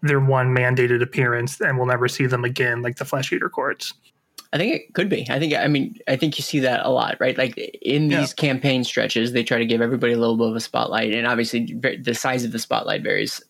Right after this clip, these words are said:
Speaker 2: uh, faction by faction as to who's getting new stuff or what have you. So I wouldn't be surprised if this was the only Sylvaneth view that we got.
Speaker 1: Yeah.
Speaker 2: Um,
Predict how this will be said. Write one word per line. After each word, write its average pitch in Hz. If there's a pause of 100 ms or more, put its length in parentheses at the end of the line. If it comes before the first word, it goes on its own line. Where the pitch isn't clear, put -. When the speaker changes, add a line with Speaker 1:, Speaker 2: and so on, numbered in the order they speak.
Speaker 2:
uh, - (420)
faction -
by 98
faction 117
as 104
to -
who's -
getting -
new 104
stuff -
or -
what 131
have -
you. - (160)
So - (300)
I 131
wouldn't 160
be 151
surprised 117
if -
this -
was 113
the -
only 110
Sylvaneth 101 (680)
view -
that -
we -
got. - (220)
Speaker 1:
Yeah. 196
Speaker 2:
Um, -